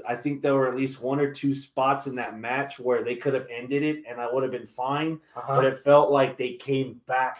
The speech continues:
Speaker 1: they circled back around to the same point in the match that they had, like,
Speaker 2: Mm.
Speaker 1: five or ten minutes ago. You know, they were working on Tessa's knee,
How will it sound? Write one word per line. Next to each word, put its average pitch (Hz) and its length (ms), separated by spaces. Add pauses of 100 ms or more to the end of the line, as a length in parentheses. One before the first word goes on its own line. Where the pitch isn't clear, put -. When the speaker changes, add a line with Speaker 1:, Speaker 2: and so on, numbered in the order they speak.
(160)
Speaker 1:
they 123 100
circled 131 400
back 131 240
around 123 320
to 127 100
the 113 80
same 131 340
point 131 260
in 120 60
the 117 60
match 117 340
that 110 120
they 117 100
had, 117 300
like, 110 220
Speaker 2:
Mm. 117 40
Speaker 1:
five 117 160
or 117 80
ten 113 220
minutes 110 280
ago. 95 300 (360)
You 107 120
know, 110 160
they 117 140
were 117 160
working 123 460
on 123 160
Tessa's 127 420
knee, 131 360